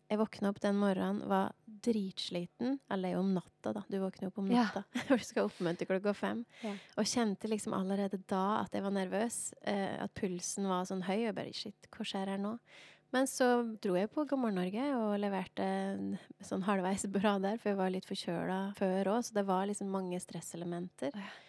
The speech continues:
Speaker 1: Og så hadde det vært en halv måned på turné allerede. Eh, og så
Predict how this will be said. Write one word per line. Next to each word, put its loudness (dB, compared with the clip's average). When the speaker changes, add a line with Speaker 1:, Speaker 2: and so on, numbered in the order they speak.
Speaker 1:
Og 4
så -2
hadde 0
det 0
vært -6
en 0
halv -2
måned -2
på -8
turné 0
allerede. -2
Eh, 4
og 2
så 0